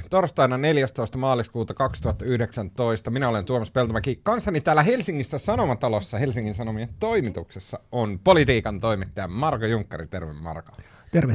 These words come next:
Speaker 2: Tuomas. Hauskaa olla, tai jotenkin hämmentävää olla tää studiossa.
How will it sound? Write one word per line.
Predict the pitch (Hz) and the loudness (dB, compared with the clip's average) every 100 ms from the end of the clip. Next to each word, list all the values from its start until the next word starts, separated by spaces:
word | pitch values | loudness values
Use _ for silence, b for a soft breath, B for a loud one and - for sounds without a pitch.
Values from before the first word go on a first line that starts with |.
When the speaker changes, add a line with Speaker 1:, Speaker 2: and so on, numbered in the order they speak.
| - | 2
Speaker 2:
Tuomas. | 113 98 - - - | 2 2 -2 -6 -8
Hauskaa | - 190 - 104 | -4 -2 0 0
olla, | 101 - | 0 0
tai | - | 0
jotenkin | 127 110 | 2 4
hämmentävää | 160 160 78 - 67 | 6 6 2 -4 -12
olla | 71 - | -12 -12
tää | - - | -12 -4
studiossa. | 143 110 - - | 2 4 4 2